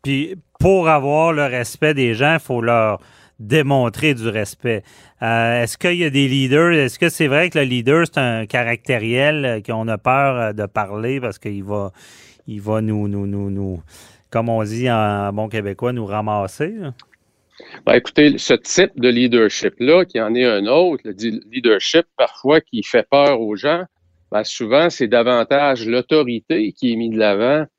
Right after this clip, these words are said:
Speaker 2: que le leadership.
Speaker 1: Mhm.
Speaker 2: C'est qu'à cause du poste, du, la position d'autorité des gens, et on en connaît, des gens qui ont,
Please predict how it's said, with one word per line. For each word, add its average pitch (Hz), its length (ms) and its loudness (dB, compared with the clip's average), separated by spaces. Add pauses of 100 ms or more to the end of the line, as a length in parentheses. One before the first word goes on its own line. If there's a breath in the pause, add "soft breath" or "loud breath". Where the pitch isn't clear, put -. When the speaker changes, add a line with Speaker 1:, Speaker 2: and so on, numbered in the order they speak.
(400 soft breath)
Speaker 2:
que 120 240 6
le 104 140 4
leadership. 107 640 0 (100)
Speaker 1:
Mhm. 120 160 -10
Speaker 2:
C'est 107 180 -4
qu'à 120 140 2
cause 147 340 4
du 107 120 -8
poste, 139 360 2
du, 110 100 -8 (160)
la 127 140 2
position 147 580 2
d'autorité 139 680 4
des 110 220 2
gens, 156 200 2
et 147 140 4
on 110 160 2
en 120 160 2
connaît, 123 420 0 (480)
des 113 220 2
gens 135 360 4
qui 113 200 -4
ont, 104 360 2